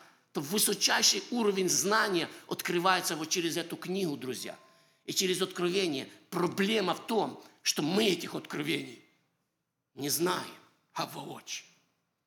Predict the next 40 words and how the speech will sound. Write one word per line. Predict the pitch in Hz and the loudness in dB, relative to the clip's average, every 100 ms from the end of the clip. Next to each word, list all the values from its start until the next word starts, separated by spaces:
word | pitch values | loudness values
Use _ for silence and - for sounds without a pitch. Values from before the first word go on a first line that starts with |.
| _ _ _ _ _ _ _ _ | _ _ _ _ _ _ _ _
Проблема | 175 175 202 190 | -2 2 2 2
в | 196 | 0
том, | - 220 | 0 0
что | - 165 | 0 -2
временами | 170 180 180 170 | 0 2 2 0
Дух | 147 240 - | 2 2 4
Святой | - 208 196 170 - - | 2 2 -2 -4 -6 -4
на | 175 | 2
наших | 220 214 196 | 4 4 2
собраниях | 190 175 202 190 - - | 0 2 2 2 -4 -4
скорбит, | - - 185 175 226 156 | -2 2 2 2 0 0
потому | 151 156 165 | -6 -4 -4
что | - | -4
Он | 156 | -6
хочет | - - 269 - - - - _ | -6 0 0 0 -4 -8 -20 _
нас | 147 151 - | -6 -6 -4
приблизить, | 170 151 190 190 165 - - | -6 -2 0 0 0 -4 -10
а | 139 | -4
мы | 147 | -2
строптивы. | - 156 - - 175 131 - - _ _ - | 0 -2 -8 -6 -6 -6 -8 -20 _ _ -6
Я | 151 | -4
заканчиваю, | 156 190 175 143 120 | -4 0 0 0 -6
друзья. | 113 110 107 | -8 -8 -10
Последнее, | - - 190 175 139 120 - - - | -6 -6 -4 -4 -6 -8 -12 -20 -14
за | 113 131 | -6 -4
что | 175 | -2
всегда | 139 160 143 147 | -2 -2 -2 -2
молились, | 156 185 151 - - - - - | -2 -2 -2 -4 -8 -16 -20 -12
и | 127 | -4
за | 143 | -2
что | - 190 | 0 0
я | 156 | -2
практически | - 156 - 202 147 - 143 | -2 -8 -6 -4 -4 -4 -4
себя | 156 156 165 | -4 -2 -2
нашёл. | 160 185 170 | 0 -2 -2
Я | 139 | -2
никогда | 175 190 208 196 | 0 -2 -2 -2
этого | 180 170 | -4 -4
не | 165 | -4
делал. | 151 143 104 | -4 -4 -6